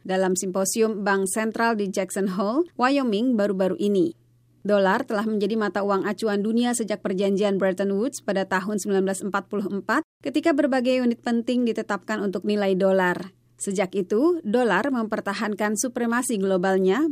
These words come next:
berkat pengaruh ekonomi dan politik Amerika. Menurut Dana Moneter Internasional, dolar menyumbang hampir enam puluh dua persen cadangan devisa global pada triwulan pertama tahun dua ribu dua belas. Mata uang tunggal Eropa,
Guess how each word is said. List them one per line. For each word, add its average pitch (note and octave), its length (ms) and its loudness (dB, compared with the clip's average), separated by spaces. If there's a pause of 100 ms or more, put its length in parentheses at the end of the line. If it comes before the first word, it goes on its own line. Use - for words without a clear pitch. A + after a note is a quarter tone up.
(100)
berkat C4 400 -2
pengaruh B3+ 400 0
ekonomi A#3 480 -2
dan G#3+ 160 -2
politik F#3+ 400 -2
Amerika. F3+ 720 -2 (560)
Menurut A#3 320 2
Dana G#3 240 0
Moneter G3 400 -2
Internasional, G3 880 -2 (320)
dolar G3+ 320 2
menyumbang A3+ 560 0
hampir B3 320 0
enam A3 240 -2
puluh G3+ 240 0
dua F#3+ 80 -4
persen G3+ 320 -2
cadangan F#3+ 400 2
devisa F#3+ 400 -2
global G#3+ 400 2
pada F#3+ 240 -2
triwulan G#3+ 480 0
pertama G#3 480 -2
tahun G3+ 400 -2
dua G3 160 2
ribu F#3 320 2
dua F3+ 240 2
belas. F3+ 560 0 (200)
Mata B3+ 320 0
uang B3 160 2
tunggal A#3 320 0
Eropa, A3+ 720 -2